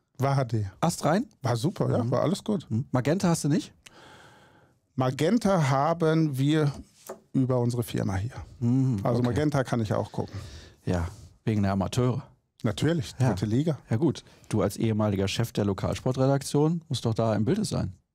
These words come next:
Speaker 1: Definitiv.
Speaker 2: Ja.
Speaker 1: Ne, dritte Liga machen wir ja auch bei uns
Speaker 2: Ja, ja.
Speaker 1: im Team, im
Speaker 2: Ja.
Speaker 1: B V B-Team.
Speaker 2: Aber es sind ja die Talente von morgen. Und was Talente von morgen angeht, liebe Leute, Thomas Schulzke, deswegen habe ich eben gefragt, Premiere.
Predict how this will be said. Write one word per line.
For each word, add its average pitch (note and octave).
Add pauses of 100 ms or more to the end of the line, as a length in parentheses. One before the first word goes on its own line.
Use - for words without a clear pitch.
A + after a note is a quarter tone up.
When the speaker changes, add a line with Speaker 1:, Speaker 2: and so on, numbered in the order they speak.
(120)
Speaker 1:
Definitiv. C3+
Speaker 2:
Ja. D3
Speaker 1:
Ne, C3+ (260)
dritte -
Liga G#2+
machen G#2+
wir A2+
ja G#3+
auch A2
bei A2+
uns A#2+
Speaker 2:
Ja, F#3+
ja. -
Speaker 1:
im D3+
Team, G#2+
im G2+
Speaker 2:
Ja. -
Speaker 1:
B G2+
V A#2
B-Team. A#2+ (720)
Speaker 2:
Aber G#2
es G2
sind A2
ja G2+
die G2
Talente A2+
von A2
morgen. A#2+ (960)
Und B2 (760)
was A#2+
Talente B2
von A2+
morgen B2
angeht, C3
liebe C3
Leute, B2
Thomas A#3+
Schulzke, E3+ (200)
deswegen E3+
habe F3
ich -
eben F3
gefragt, D#3+
Premiere. D#3+